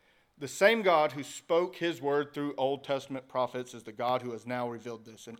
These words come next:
other words, this too is equally inspired. And these verses also reveal to us that we are to take nothing from them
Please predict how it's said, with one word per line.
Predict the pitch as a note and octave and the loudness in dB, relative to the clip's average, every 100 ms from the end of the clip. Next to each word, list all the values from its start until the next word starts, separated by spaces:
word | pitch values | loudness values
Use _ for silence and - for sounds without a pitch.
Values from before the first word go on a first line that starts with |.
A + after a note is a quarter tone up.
| D#3 | -2
other | F3 E3+ | 0 2
words, | B2+ B2 B2 - - _ - _ _ _ _ _ _ B2 | 0 -2 -6 -14 -20 _ -20 _ _ _ _ _ _ 0
this | D#3 E3+ - | 2 2 -2
too | - D#3+ A#2+ A#2+ B2 - | -4 -2 -2 -8 -16 -12
is | C3 | -8
equally | B2+ B2 B2 A#2+ | -6 -6 -6 -6
inspired. | A#2 - B2+ A2+ G2 F2+ _ _ _ _ _ - - - - _ _ _ _ _ _ _ C#3 | -8 -2 0 0 -4 -18 _ _ _ _ _ -20 -20 -20 -20 _ _ _ _ _ _ _ -8
And | D3 | -4
these | G3 F#3+ | -2 2
verses | G3 G3 F#3 | 2 2 0
also | - F#3+ A#3+ A3 | 2 4 4 2
reveal | F3 D3 D#3 | 0 4 2
to | D#3 D3+ | 4 0
us | D3+ - | 0 0
that | D3 | -4
we | D#3 | 0
are | D3 | -2
to | C#3+ | -2
take | B2 D3 C#3 | -6 -6 -6
nothing | C#3 F3+ F#3+ G3 | -2 -2 -2 -10
from | - F#3 G3+ | -4 -2 -2
them | G3+ G3+ | -2 -6